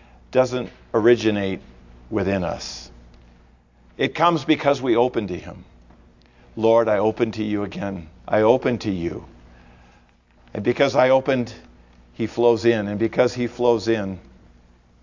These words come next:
he flows in as love. That's really the only question.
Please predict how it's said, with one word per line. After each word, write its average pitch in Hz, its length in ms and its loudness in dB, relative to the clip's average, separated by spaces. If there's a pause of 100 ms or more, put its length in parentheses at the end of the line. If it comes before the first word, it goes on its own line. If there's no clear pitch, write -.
(120)
he 120 100 -8
flows 123 380 2
in 113 320 2 (280)
as 95 160 -6
love. 101 360 2 (1500)
That's 123 260 0
really 139 220 2
the 110 140 0
only 110 180 -6
question. - 480 -10